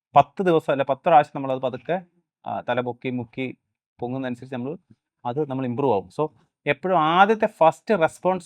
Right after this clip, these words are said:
to a ഒരു, ഒരു ഇൻസിഡന്റ് ആണ് നമ്മുടെ സ്ട്രെസ്. by experience ആണ് നമ്മുടെ ആ റെസ്പോൺസ് നമ്മൾ മാറി മാറി വരുന്നത്. So നമുക്ക് നമ്മുടെ റെസ്പോൺസ് എപ്പോഴും ചൂസ് ചെയ്യാൻ സാധിക്കും.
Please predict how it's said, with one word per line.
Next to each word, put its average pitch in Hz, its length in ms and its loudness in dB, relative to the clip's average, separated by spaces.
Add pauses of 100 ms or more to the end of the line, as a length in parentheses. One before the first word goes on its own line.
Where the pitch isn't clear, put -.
(120)
to 151 220 -2
a - 20 -10 (380)
ഒരു, 131 440 -4
ഒരു 139 140 -6
ഇൻസിഡന്റ് 143 600 -4
ആണ് 123 120 -4
നമ്മുടെ 113 380 -8
സ്ട്രെസ്. - 420 -10 (420)
by 175 220 4
experience 175 480 -4
ആണ് 135 120 -6
നമ്മുടെ 131 300 -6 (380)
ആ 131 100 2
റെസ്പോൺസ് 143 500 0
നമ്മൾ 123 300 -6 (460)
മാറി 127 260 2
മാറി 131 240 2
വരുന്നത്. 104 360 -6 (440)
So 175 180 0 (260)
നമുക്ക് 202 640 2 (120)
നമ്മുടെ 156 240 0
റെസ്പോൺസ് 156 400 -2
എപ്പോഴും 131 260 -6
ചൂസ് 135 240 -6
ചെയ്യാൻ 135 160 -4
സാധിക്കും. 98 500 -10